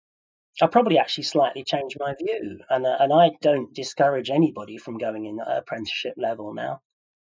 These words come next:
I mean, I was very proud of the fact that I had an apprentice, uh, till not so long ago that, that really has worked so hard to go through apprenticeship, and he's done his degree course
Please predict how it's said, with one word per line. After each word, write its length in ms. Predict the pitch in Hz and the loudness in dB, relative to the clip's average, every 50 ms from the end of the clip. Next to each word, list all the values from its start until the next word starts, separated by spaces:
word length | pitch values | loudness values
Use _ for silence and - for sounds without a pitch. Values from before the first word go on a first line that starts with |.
| _ - - | _ -6 -2
I 80 | 120 | 0
mean, 100 | 120 123 | 2 4
I 60 | 127 | 4
was 180 | 123 123 123 110 | 4 2 0 -2
very 400 | 113 117 143 165 156 117 107 110 | 2 4 6 6 6 4 2 -6
proud 280 | - - 127 120 113 113 | -6 -4 -4 -2 -2 -4
of 60 | 113 - _ _ _ _ - | -8 -12 _ _ _ _ -4
the 60 | 117 | -2
fact 140 | 113 113 - - | -2 -2 -2 -4
that 180 | 117 113 110 - _ _ _ _ - - | -4 -4 -4 -4 _ _ _ _ -4 -2
I 80 | 120 117 | -2 0
had 220 | 117 139 135 123 | 2 0 0 0
an 100 | 123 113 | 0 -4
apprentice, 680 | 117 110 - 143 123 120 113 - - 123 110 - - - | -4 0 2 2 2 2 0 -6 -8 -8 -8 -8 -6 -4
uh, 260 | 135 120 117 117 113 - _ - - | -2 -2 -2 -2 -4 -6 _ -12 -6
till 180 | - 123 120 117 | -4 -4 -4 -2
not 200 | 117 117 120 - | -4 -4 -4 -4
so 220 | - - 131 120 117 | -2 0 0 2 2
long 240 | 117 127 127 127 | 2 0 0 -2
ago 400 | 123 117 - 110 107 113 113 117 120 | -4 -6 -4 -4 -4 -4 -6 -8 -8
that, 180 | 117 127 - - - - - | -6 -6 -6 -6 -10 -16 -14
that 200 | - 123 - 139 | -14 -12 -10 -2
really 360 | 139 147 156 151 139 123 117 | 2 4 4 4 4 0 -2
has 260 | 113 127 139 127 - - | -2 0 0 0 -2 -2
worked 280 | 139 139 135 127 - | -6 -4 -4 -4 -4
so 320 | - - - 160 147 143 143 | -4 -2 0 0 2 0 0
hard 400 | - - 165 147 135 - - - | 0 0 2 2 2 2 -2 -8
to 160 | - - 120 | -12 -10 -8
go 80 | 117 113 | -8 -8
through 160 | - - 123 | -8 -8 -10
apprenticeship, 720 | 123 - - 139 131 123 117 - - - - 147 131 123 127 - | -10 -4 0 0 0 0 -2 -6 -8 -6 -4 -4 -4 -6 -6 -10
and 100 | 110 107 | -12 -12
he's 120 | 110 104 | -12 -12
done 280 | _ - 113 113 117 113 | _ -6 -6 -4 -6 -8
his 140 | 117 113 - | -12 -14 -16
degree 400 | - 113 101 135 131 131 127 123 | -16 -14 -8 -6 -6 -6 -6 -8
course 600 | - - 135 123 120 123 120 - - - - | -8 -6 -6 -4 -4 -4 -6 -8 -10 -10 -12